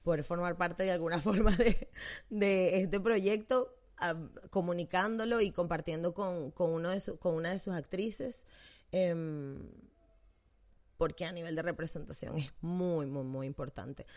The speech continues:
Además, para los niños que están creciendo, o sea, Spider-Man es un personaje que es un adolescente, que además tiene sus conflictos, eh, de relaciones, a nivel emocionales, sus inseguridades, y la película te deja también como muchísimos gags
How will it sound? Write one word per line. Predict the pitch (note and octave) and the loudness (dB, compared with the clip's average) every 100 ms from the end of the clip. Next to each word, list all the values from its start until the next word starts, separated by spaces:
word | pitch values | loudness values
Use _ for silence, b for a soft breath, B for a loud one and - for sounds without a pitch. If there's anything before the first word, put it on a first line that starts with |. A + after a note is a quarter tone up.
| B | B
Además, | F#3 F3+ D#3+ | -2 -2 -2
para | G3+ G#3+ | 0 0
los | G3+ D#3+ | 0 -4
niños | G3 A#3+ G#3+ | -6 -4 -4
que | - | -6
están | F#3+ E3 | -8 -6
creciendo, | F3+ F#3 A3+ A3+ F3+ | -6 -6 -2 -4 -2
o | F3 | -4
sea, | F3 D#3+ B B F#3 | 0 -2 B B -10
Spider-Man | D3+ F3+ E3+ F#3+ G3+ | -4 0 0 0 -2
es | F3+ | -4
un | |
personaje | F#3+ G3 F#3+ E3+ F3+ | -4 -4 -4 -4 -4
que | F3+ | -6
es | |
un | F3 | -6
adolescente, | F3 F#3 E3 D#3 G3+ A3 - | -2 0 0 0 -2 -4 -4
que | E3 | -4
además | D3+ D#3 | -4 -6
tiene | - F3 | -6 -8
sus | F#3 G3 | -6 -10
conflictos, | - D#3 D#3 F3+ D3 - F#3 - B B B | -4 -4 -4 -4 -4 -2 -4 -4 B B B
eh, | G3+ G3 G3 F#3 B | 0 0 0 -4 B
de | G3 A#3 | 0 2
relaciones, | B3 B3+ B3+ A3+ F#3 F3 E3+ F3+ | 2 0 -2 -2 0 0 -2 -4
a | G3 | -6
nivel | G3+ G3+ G#3+ | -6 -4 -4
emocionales, | A#3 A3+ A#3 G#3+ D#3+ D#3 D#3+ - | -6 -2 -2 0 -2 -2 -2 -2
sus | A3 | -2
inseguridades, | G#3 G3+ G#3+ A3+ A#3+ A3 D3+ D3 E3 E3 B B B | -4 -4 -4 -4 0 0 0 0 -4 -8 B B B
y | B3 | -6
la | G#3 F#3 | -4 -2
película | F3+ F#3+ A#3+ A#3+ G3+ | -2 0 -2 0 0
te | F#3+ F3 | 0 0
deja | E3 G3 A3+ | 0 -2 -2
también | G#3+ F3+ F3 | -2 -2 -2
como | F3+ G#3+ F#3 | -2 -2 -2
muchísimos | F3 E3+ G#3 G3 A#3 G3+ E3 | -4 -4 -6 -4 -4 -4 -2
gags | E3 F#3 - | 0 0 -4